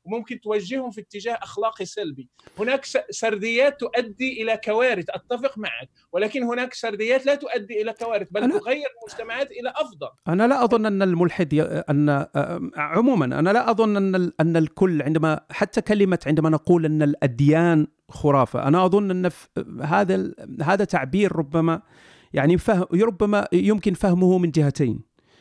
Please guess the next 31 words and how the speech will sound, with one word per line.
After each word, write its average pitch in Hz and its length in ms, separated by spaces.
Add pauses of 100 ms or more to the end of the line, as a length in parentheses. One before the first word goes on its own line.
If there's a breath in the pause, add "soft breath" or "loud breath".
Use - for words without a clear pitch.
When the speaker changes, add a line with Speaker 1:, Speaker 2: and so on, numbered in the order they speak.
(280 soft breath)
Speaker 2:
ال-، 135 240
ال-، 151 260
الجهة 208 360
الأولى 208 340
أن 170 280
ال-، 156 200 (120)
أن 147 180
الأديان 175 920 (680)
ت-، - 140
أنا 160 220
عندما 156 440
أقول 180 300 (100)
أنا 185 180
كملحد 160 560
أو 143 80
كلا 143 260
ديني 156 300
أقول 156 260
أن 147 160
الأديان 143 440
خرافة، 139 480
فالتفسير - 1160
الأول 170 520
ممكن 160 380
هو 135 180
أن 147 380 (960 soft breath)
الأديان 180 520
تتضمن 202 720 (100)
مجموعة 170 600
من 175 220
ال-، 156 320